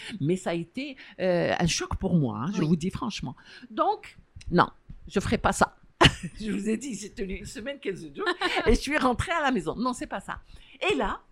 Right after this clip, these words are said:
Speaker 1: mon mari reçoit une délégation d'étrangers.
Speaker 2: D'accord.
Speaker 1: Au boulot, il était donc, euh, euh, responsable, enfin, cadre de l'État. Il reçoit une délégation et ils lui disent, «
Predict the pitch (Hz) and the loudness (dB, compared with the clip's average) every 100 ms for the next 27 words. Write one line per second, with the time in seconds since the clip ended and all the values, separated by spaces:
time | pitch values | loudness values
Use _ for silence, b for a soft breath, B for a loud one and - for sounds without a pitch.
0 | B B - 240 247 226 285 170 - 233 | B B 4 4 6 2 -2 -4 -2 -2
1 | 156 139 151 131 139 - 185 131 127 - | -2 -2 -6 -8 -12 -8 -8 -8 -10 -14
2 | - - - - _ _ 185 175 - 240 | -20 -20 -20 -20 _ _ _ -14 -6 -6
3 | - - - 156 147 107 127 247 220 127 | -8 -6 2 6 8 12 12 12 6 2
4 | - 127 123 120 - - 104 92 - 170 | -2 -6 -4 -6 -6 -8 -8 -10 -16 -20
5 | b b b b - - - - - 113 | b b b b -16 -16 -16 -18 -18 -18
6 | - 104 151 - 156 - 139 113 107 101 | -16 -14 -14 -10 -10 -10 -12 -10 -12 -12
7 | 104 104 - 196 156 135 - 123 101 - | -12 -6 -2 2 2 0 -6 -10 -12 -12
8 | 190 359 - _ - - _ _ - _ | -10 -10 -14 _ -18 -18 _ _ -20 _
9 | - 254 233 190 165 143 127 123 120 113 | -8 -6 -4 -8 -8 -10 -12 -14 -14 -16
10 | 120 - - 240 226 175 156 131 254 - | -18 -18 -14 -8 -6 -6 -12 -14 -16 -16